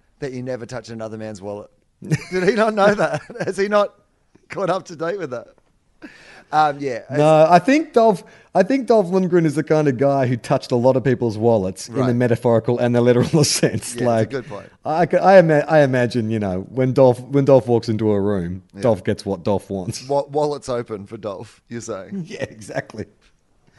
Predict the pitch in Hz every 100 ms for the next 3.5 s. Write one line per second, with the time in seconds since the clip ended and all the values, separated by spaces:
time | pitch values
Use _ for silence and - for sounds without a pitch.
0 | - - _ _ - 226 254 135 101 -
1 | _ _ _ _ - 180 202 - 190 165
2 | 147 131 - 131 - 139 120 123 - 117
3 | 117 107 110 -